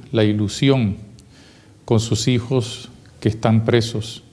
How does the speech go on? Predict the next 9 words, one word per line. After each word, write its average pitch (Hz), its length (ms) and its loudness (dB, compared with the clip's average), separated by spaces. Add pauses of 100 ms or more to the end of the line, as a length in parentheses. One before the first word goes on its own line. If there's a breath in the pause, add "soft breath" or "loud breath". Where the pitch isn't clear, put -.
(680 loud breath)
o 113 140 0
que 113 100 2
están 113 400 2
detenidos, 117 880 0 (640 loud breath)
o 113 120 2
que 104 240 2
están 101 300 2
siendo 107 320 0
torturados. 87 880 -4